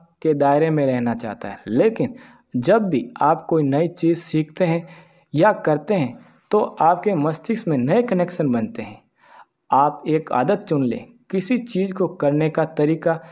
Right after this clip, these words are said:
जिसे आप बदलना चाहते हो। छोटे और निश्चित परिवर्तन का लक्ष्य बनाएं। यदि आप बहुत बड़े और मुश्किल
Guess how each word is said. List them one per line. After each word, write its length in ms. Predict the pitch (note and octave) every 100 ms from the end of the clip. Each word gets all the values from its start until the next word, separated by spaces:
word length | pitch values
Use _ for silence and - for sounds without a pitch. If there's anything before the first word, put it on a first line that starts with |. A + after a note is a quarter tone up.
| - _
जिसे 360 | D3+ D#3 B3+ - D#3
आप 240 | E3 E3
बदलना 400 | C3+ C3+ A3+ C4+
चाहते 360 | - C3 A#2 A2+
हो। 100 | A2+ - _ -
छोटे 420 | - E3 E3 G3+
और 200 | - D3
निश्चित 440 | C#3+ D#3 - B3+ -
परिवर्तन 480 | D3 D3 C#3+ D3+
का 140 | C#3 C#3+
लक्ष्य 420 | B2 B2 - D3
बनाएं। 280 | C3+ C#3 C#3+ - - - _ -
यदि 360 | C#3+ E3 G#3+ -
आप 220 | C#3+ C#3+
बहुत 420 | C#3+ C#3 A3 A3+ C#3+
बड़े 420 | C3 D3+ F#3 - - - -
और 200 | D#3+ C#3+
मुश्किल 560 | B2 C#3+ - - B3+